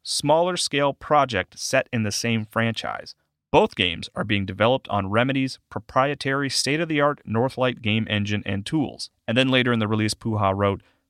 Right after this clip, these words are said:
"Both games will be launched on next-generation console platforms and P C in the next few years." So, reiterating what I just said, multi-platform. I still stand by what I said yesterday, in that I think Remedy is either working on Alan Wake two,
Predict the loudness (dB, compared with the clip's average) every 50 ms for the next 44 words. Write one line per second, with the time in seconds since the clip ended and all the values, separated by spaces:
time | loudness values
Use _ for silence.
0 | _ _ 2 2 2 2 2 0 0 0 0 -2 -2 -4 -2 -2 -2 0 2 2
1 | 2 2 2 0 -4 -6 -4 -2 -2 0 2 2 2 2 0 -2 0 0 2 2
2 | 0 0 -2 -4 -6 -2 0 0 0 0 0 -2 -2 0 2 0 2 2 0 -2
3 | -2 -2 -2 -2 -2 -2 -2 -2 -2 -2 -2 -2 -4 -6 -6 -8 -10 -8 -8 -8
4 | -8 -10 -10 -12 -10 -10 -10 -10 -10 -6 -2 0 0 0 -2 _ _ _ _ -2
5 | 2 4 4 4 6 6 4 4 2 2 -2 -2 -2 -2 -4 -4 -4 -2 -4 -4
6 | -6 -6 -6 -6 -4 -2 -2 -4 -4 -4 -6 -8 -8 -12 -16 -18 -18 -20 _ _
7 | _ _ _ _ 0 2 4 4 2 2 2 2 2 4 6 4 4 6 4 2
8 | 2 2 _ 2 2 2 2 4 4 4 4 2 -2 -6 _ _ 2 2 2 2
9 | 2 -4 -10 -12 -14 -16 _ _ -4 0 0 2 2 0 -2 -4 -10 -4 -2 -2
10 | -2 -4 -6 -2 2 4 4 4 2 0 -2 -6 -10 -12 _ -6 -4 -4 -4 -2
11 | 2 4 4 6 4 2 0 2 0 0 0 -2 -4 0 2 2 2 2 2 2
12 | 2 2 2 0 0 0 0 -2 -4 -4 -2 0 0 0 -4 -6